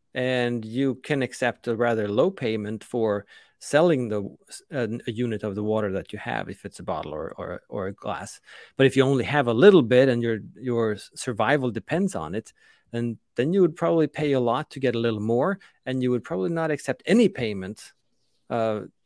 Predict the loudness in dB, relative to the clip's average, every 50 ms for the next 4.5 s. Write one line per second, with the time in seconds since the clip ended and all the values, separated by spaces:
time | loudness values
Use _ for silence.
0 | _ -8 -6 -6 -2 0 2 4 4 4 4 2 0 -4 _ -4 -2 -2 -4 -6
1 | -12 -20 -20 _ _ _ _ _ _ _ -4 0 0 2 2 0 0 -2 -2 -2
2 | -4 -4 -4 -4 -6 -8 -8 -10 -12 -12 -8 -6 -6 -6 -6 -8 -10 -14 _ _
3 | -10 -6 -4 -4 -4 -4 -4 -4 -4 -4 -4 -6 -6 -8 -8 -10 -8 -8 -8 -6
4 | -8 -4 -2 -2 -2 -2 -2 -6 -10